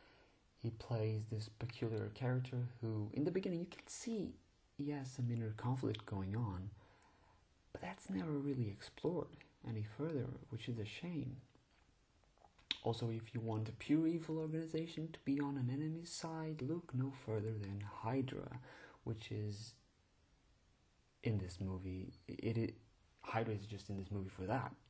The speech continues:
nothing more really. In Agents of shield, the T V show, there is more of an exploration into Hydra and what they are and value. But here they are there to be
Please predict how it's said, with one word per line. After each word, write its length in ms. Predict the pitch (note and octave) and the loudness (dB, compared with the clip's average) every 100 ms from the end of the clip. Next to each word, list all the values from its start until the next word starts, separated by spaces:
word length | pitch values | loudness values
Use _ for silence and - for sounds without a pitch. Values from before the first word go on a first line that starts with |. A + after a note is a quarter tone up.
| - | 0
nothing 300 | A2 - G2 | 0 2 2
more 180 | A2+ F2 | 2 2
really. 300 | F#2+ G2 A#2+ - - - - - - | -2 -4 -6 -10 -18 -18 -20 -20 -4
In 100 | A2+ | 4
Agents 320 | A2 G#2+ G#2 | 4 4 0
of 100 | G2 | -2
shield, 500 | - - C3+ A2 G#2 A2 | -4 2 4 4 2 -4
the 160 | - A#2 | -6 -4
T 140 | A#2 | 0
V 100 | G#2+ | 2
show, 400 | G#2+ - G#2 G2+ G2 | 0 0 -2 -2 -2
there 140 | G2 | -2
is 180 | G2+ G2 | -2 -2
more 280 | G#2 G#2 G2+ | -2 0 0
of 80 | |
an 120 | G2 G2+ | 0 -2
exploration 800 | G2+ - G2+ G2+ G2+ G#2+ A2 A2 | -4 -6 -4 -2 -2 0 2 4
into 240 | A2 A2 | 4 2
Hydra 440 | G2+ A2 A2 A2 | 2 2 0 0
and 160 | A2 G#2 | 0 0
what 140 | G2+ F#2+ - | -2 -6 -4
they 160 | F#2 | -4
are 400 | F#2 G2+ G2 F#2+ | 0 0 0 -2
and 220 | F#2 F#2 - | -4 -6 0
value. 580 | G2 G2 G2 G2 G2 G2 - - - - - - - - - - - - _ - | 2 4 2 2 0 -4 -10 -20 -20 -20 -20 -20 -20 -20 -20 -20 -20 -20 _ -2
But 140 | A2 | 0
here 300 | F#2 G#2 G#2 | 2 4 2
they 140 | F#2+ G2+ | 2 0
are 180 | F#2+ F2 - - _ _ - | -2 -4 -12 -20 _ _ -4
there 180 | A#2 G2+ | 2 2
to 120 | F#2+ | 0
be 200 | - G2 | -2 -2